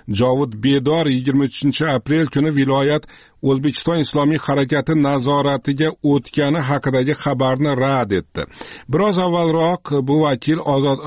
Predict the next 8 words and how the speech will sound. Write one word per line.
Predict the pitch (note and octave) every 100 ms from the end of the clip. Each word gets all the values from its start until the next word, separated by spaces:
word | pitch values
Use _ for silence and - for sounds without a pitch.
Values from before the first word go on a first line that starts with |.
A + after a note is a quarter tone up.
| C3 C3+
Ozodlikka | C#3 C3 C#3+ - C#3 - D3+
Faryob | C#3 C#3+ C#3 C#3+ C3
viloyati | D3+ D#3 D#3 C#3+ F3 E3+ - - -
harakatning | - C3+ D3 C3+ D#3 C#3+ F3 F#3 -
to'liq | - E3 F3+ -
qo'lida | - E3 D#3 E3+ D#3+
ekanini | C#3 D#3+ B2+ A2 A#2 A#2+ - _ _ -
aytgandi. | A#2+ A#2 - A2 F#2+